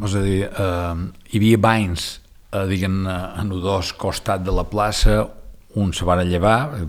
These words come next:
per, supos que per la dificultat de fer compatible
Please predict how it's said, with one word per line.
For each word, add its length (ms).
per, 360
supos 340
que 100
per 160
la 100
dificultat 500
de 60
fer 200
compatible 600